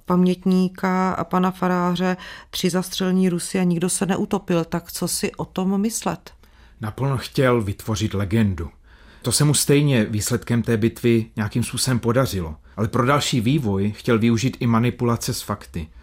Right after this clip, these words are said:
Speaker 2: Představa zoufalých, obkličených nepřátel, kteří se topí na rybníku pod praskajícím ledem, kam byly neschopnosti svého velení zavedeni, byla pro francouzskou propagandu nepochybně silným lákadlem.
Speaker 1: Jaká je ale skutečnost?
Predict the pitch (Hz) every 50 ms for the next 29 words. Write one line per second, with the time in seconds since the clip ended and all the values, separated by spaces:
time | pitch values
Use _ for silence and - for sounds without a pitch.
0 | - - - - - - 135 - - - 139 147 139 101 113 135 143 135 - -
1 | 185 156 127 117 - - - 131 107 - 135 135 - - 151 151 151 120 113 117
2 | 113 - - 147 151 156 - - 135 113 107 - 113 95 123 117 - 131 123 -
3 | - 127 - - 151 139 127 123 120 139 143 123 123 117 110 - - 107 - 113
4 | 107 - - - 90 107 - - - 135 131 127 - - 123 110 110 131 127 107
5 | 98 92 90 - - - - - - - - - 117 117 123 131 135 135 139 127
6 | - - 156 143 - 143 131 - - 147 127 - 135 139 131 135 135 123 131 131
7 | 135 135 131 113 104 101 101 120 135 110 107 104 95 90 85 - - - - -
8 | - 107 113 113 - 113 107 - - 117 123 120 - 147 131 - - 143 127 -
9 | 120 113 - 123 113 120 117 117 113 113 110 104 113 113 110 - - 120 - -
10 | 113 113 117 113 - - - 120 113 110 113 117 110 107 104 101 95 - 104 98
11 | 85 80 76 71 73 73 - - - - - - - - - - - - - 170
12 | 190 190 - - 247 247 262 262 - - 233 240 233 - - 208 - 214 - -
13 | - 151 147 - - -